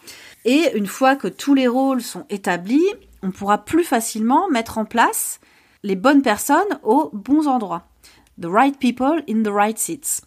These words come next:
Donc évidemment, dans des structures de petite taille, ces rôles sont remplis souvent par, alors déjà au début,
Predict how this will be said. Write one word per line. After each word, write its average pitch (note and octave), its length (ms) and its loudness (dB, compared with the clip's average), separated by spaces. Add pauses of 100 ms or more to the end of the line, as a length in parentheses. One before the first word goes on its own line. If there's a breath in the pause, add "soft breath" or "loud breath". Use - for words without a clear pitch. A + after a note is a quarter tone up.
(840 soft breath)
Donc G#3+ 280 -2
évidemment, C4 480 4
dans B3 140 0
des F3+ 100 -4
structures C4+ 560 -2
de F#3 100 -4
petite - 540 -6
taille, D#4+ 260 4
ces G3 200 -4
rôles B3 220 0
sont F3 200 -6
remplis A#3 560 -4
souvent A3 400 -2
par, B2+ 240 -6
alors A#2+ 240 -10
déjà E3+ 300 -4
au F#3 80 -2
début, F#3+ 480 -6